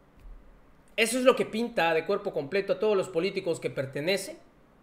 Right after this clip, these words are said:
a ciertos partidos, que se olvidan de lo que es su verdadero objetivo,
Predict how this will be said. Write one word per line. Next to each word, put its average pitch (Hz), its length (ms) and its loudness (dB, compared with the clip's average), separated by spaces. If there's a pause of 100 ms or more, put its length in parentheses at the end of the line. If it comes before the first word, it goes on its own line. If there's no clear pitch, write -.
(500)
a 170 120 0
ciertos 202 460 2
partidos, - 680 -10 (1500)
que 190 100 2
se 190 100 0
olvidan 226 520 6
de 185 160 4
lo 175 200 2
que 175 440 4
es 214 80 0
su 214 100 -2
verdadero 180 380 8
objetivo, 165 600 0